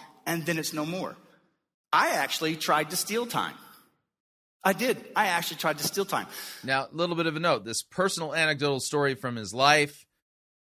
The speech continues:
Speaker 2: is an example of chronos time, and again, the time here that's being talked about in Ephesians five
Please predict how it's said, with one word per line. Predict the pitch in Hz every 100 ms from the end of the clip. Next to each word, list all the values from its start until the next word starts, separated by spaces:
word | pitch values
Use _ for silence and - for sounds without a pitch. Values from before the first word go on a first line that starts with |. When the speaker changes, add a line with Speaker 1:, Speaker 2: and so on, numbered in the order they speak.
| _ _ _ -
Speaker 2:
is | 147 147 147
an |
example | 139 117 135 131 127
of | 113 -
chronos | - - 160 165 165 127 104 95 98 -
time, | 113 101 98 95 95 _ _ _ _
and | 110 117
again, | 117 143 117 101 98 - 87 - 104
the | 104
time | - - 131 139 135
here | 135 143 127 113 90 95
that's | 107 -
being | - 113 107
talked | 127 120 -
about | 110 104
in | 95 98
Ephesians | - 139 143 110 95
five | - 143 143 113 98